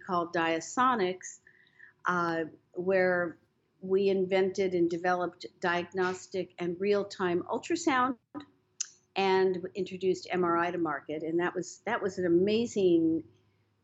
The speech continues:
turn in the field of medical electronics. It was just, it was an extraordinary experience to see a baby move inside the woman's tummy, to be able to look at brain and see M S. It was just, and we worked in that, with that business for about twelve years.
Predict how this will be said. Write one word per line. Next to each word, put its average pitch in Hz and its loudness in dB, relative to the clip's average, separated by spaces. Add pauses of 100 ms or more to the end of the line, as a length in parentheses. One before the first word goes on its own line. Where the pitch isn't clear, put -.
(160)
turn 240 2
in 190 0
the 185 0
field 190 0
of 175 -6
medical 165 -4
electronics. 156 -4
It - -8
was - -6
just, - -6
it 185 2
was 180 2
an 185 2
extraordinary 190 0
experience 170 -2
to 185 -4
see 185 2
a 165 0
baby 180 2
move 185 6
inside 196 -2
the 190 -4
woman's 190 -2
tummy, 226 -4 (600)
to 226 0
be 196 4
able 190 2
to 185 0
look 180 0
at 190 -2
brain 190 4
and 170 0
see 185 -6
M 175 -2
S. 175 -4
It - -6
was 185 -6
just, - -10
and 185 0
we 190 2 (260)
worked 202 0
in 185 6
that, 185 2
with 185 -2
that 180 -2
business 170 -4
for 180 -8
about 160 -4
twelve 165 -4
years. 175 -2